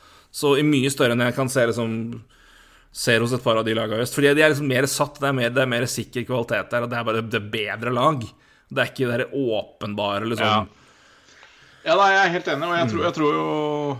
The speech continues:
Speaker 2: altså, når vi, det er, det er egentlig, det er jo åtte lag, da, i Central og Pacific, som kanskje kan havne innenfor ti poeng, ikke sant?
Speaker 1: Ja, potensielt sett så er det det. I
Speaker 2: Og da, da,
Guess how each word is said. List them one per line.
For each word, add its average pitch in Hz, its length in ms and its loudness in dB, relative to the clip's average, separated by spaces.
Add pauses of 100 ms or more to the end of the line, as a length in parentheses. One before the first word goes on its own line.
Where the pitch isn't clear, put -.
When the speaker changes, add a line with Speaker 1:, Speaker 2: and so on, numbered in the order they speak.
(160)
Speaker 2:
altså, 143 320 -4 (140)
når 139 140 -2
vi, 151 60 -8 (480)
det 135 100 -4
er, 139 80 0
det 139 80 0
er 135 60 4
egentlig, 139 300 -4 (680)
det 113 80 0
er 165 120 4
jo 175 80 -2 (180)
åtte - 580 -10
lag, 120 420 0
da, 127 100 -12 (300)
i 117 440 -10
Central 113 440 -6
og 107 100 -6
Pacific, 120 560 -8 (720)
som 131 160 -2
kanskje 123 300 2
kan 120 240 2
havne 104 320 -4
innenfor 101 480 -4 (760)
ti 104 160 -2
poeng, 107 320 0
ikke 113 200 -14
sant? - 180 -20 (2250)
Speaker 1:
Ja, 190 120 10
potensielt 220 420 2
sett - 120 -6
så 208 120 4
er 117 80 4
det 104 100 -2
det. 135 340 -6
I 120 160 0 (180)
Speaker 2:
Og 127 80 2
da, 127 100 6 (280)
da, 120 120 2